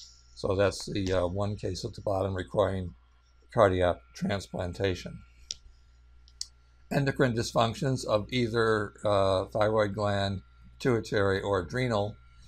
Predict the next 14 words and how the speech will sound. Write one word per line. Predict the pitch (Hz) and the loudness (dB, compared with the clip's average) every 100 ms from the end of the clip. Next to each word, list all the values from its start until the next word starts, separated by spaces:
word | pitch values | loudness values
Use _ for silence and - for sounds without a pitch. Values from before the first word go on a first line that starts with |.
| - - - - | -20 -20 -20 0
uh, | 107 101 | 4 4
or | 107 107 104 | 6 4 6
all | 107 135 139 | 8 8 8
of | 98 | 4
the | 101 | 0
above, | 92 85 95 90 82 - - | -6 -4 -4 -4 -8 -14 -6
uh, | 95 95 | -4 -4
endocrine | 107 95 - 92 85 | -4 -6 -8 -10 -6
glands, | 90 90 98 101 - - - - - | -6 -6 -6 -8 -14 -20 -20 -20 2
have | 123 117 | 2 4
been | 131 | 0
described | 120 117 - 101 92 92 113 | -2 -6 -2 2 2 0 -2
in | 110 101 | -4 -2
Lyme, | 92 98 98 | -2 -2 -4